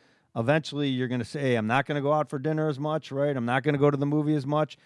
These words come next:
I'm probably not gonna travel as much." And then all of a sudden, you see the slowdown, and that would maybe signal when we're at this,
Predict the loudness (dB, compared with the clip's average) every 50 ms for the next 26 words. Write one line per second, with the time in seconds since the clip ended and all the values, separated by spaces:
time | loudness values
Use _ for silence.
0 | _ _ -14 -12 -10 -2 2 4 6 6 6 4 2 0 -2 -2 -2 -2 -4 -2
1 | 0 2 2 2 2 0 -2 -2 0 -2 -2 -2 -2 -2 -2 0 0 2 2 0
2 | 0 0 -2 -4 -2 0 0 2 0 0 -4 -6 _ _ _ _ _ -10 -8 -6
3 | -2 -2 0 2 2 0 -2 -4 -10 -12 -2 2 2 4 4 4 2 0 0 0
4 | 0 0 0 -2 -6 _ -4 -2 0 0 -2 -2 -6 -10 -4 0 4 4 4 4
5 | 2 0 -4 -2 0 2 2 2 0 -4 -10 _ _ -6 -4 -2 -2 -2 -2 -2
6 | -2 -4 -6 -8 -12 -10 -8 -6 -6 -6 -6 -6 -6 -4 -2 -2 -2 -4 -6 -8
7 | _ _ _ _ _ _ _ -10 -8 -6 -4 -4 -4 -4 -4 -2 -2 -2 -2 -4
8 | -6 -4 -2 -2 -2 -2 -4 _ -6 -6 -6 -8 -12 -18